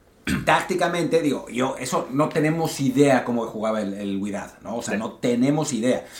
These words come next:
Speaker 1: Pero tácticamente lo que ha mostrado en esta, en este mundial es de un entrenador top, ¿no? De un entrenador muy bien preparado, muy moderno, que es lo que nosotros no teníamos, por
Speaker 2: <laughs>
Speaker 1: ejemplo,
Speaker 2: Efectivamente.
Speaker 1: eh,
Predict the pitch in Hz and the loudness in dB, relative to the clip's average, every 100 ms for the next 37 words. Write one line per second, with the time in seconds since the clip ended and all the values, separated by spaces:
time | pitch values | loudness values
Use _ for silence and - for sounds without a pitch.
0 | - - - - 123 - 143 143 151 143 | -20 -20 -10 -2 -2 0 -2 0 0 2
1 | 139 156 131 127 123 143 139 139 127 123 | 2 2 2 0 0 0 0 2 4 2
2 | 127 - - _ - 98 101 113 - 127 | -2 -8 -20 _ -14 -6 -6 -4 -2 2
3 | 120 120 113 - - _ _ - 101 110 | 2 2 0 -4 -14 _ _ -12 -6 -6
4 | - 135 131 123 139 - - - 123 139 | -4 0 2 2 0 -4 -16 -10 -2 0
5 | 147 160 156 139 127 110 120 - 117 - | 4 4 4 2 2 0 -2 0 -2 -4
6 | - - - 143 139 135 123 117 139 151 | -12 -16 0 2 2 0 0 2 2 0
7 | - 117 139 170 180 156 151 123 123 143 | -6 2 4 6 4 4 2 2 2 2
8 | 185 - - 110 120 131 190 208 175 139 | 2 -2 -10 -4 2 4 6 6 6 4
9 | 131 151 - - - 120 101 95 110 117 | 2 0 -4 -6 -4 -4 -6 -6 -6 -4
10 | 113 147 160 175 185 180 135 151 147 - | -2 0 2 2 2 4 4 4 2 2
11 | 131 135 139 151 113 113 | 2 2 0 -2 -6 -6